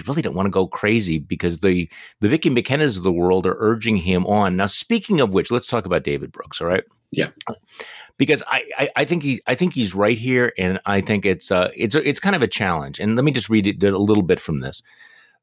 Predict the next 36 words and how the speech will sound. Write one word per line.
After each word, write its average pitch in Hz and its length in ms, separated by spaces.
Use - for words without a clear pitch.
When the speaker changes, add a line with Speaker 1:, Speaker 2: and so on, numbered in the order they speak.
Speaker 1:
"Those 160 300
of 185 100
us 151 160
who 131 120
had 107 80
hoped 107 280
America 76 720
would 92 160
calm 110 460
down 80 420
when 90 160
we 90 80
no 92 160
longer 87 300
had 85 120
Donald 85 300
Trump 87 240
spewing 101 560
poison 95 480
from 90 200
the 87 100
Oval 82 320
Office 78 400
have 82 120
been 85 140
sadly 92 460
disabused. 69 720
There 113 180
are 131 100
increasing 156 640
signs 95 520
the 101 100
Trumpian 160 760
base 120 360
is 101 280
radicalizing." 92 960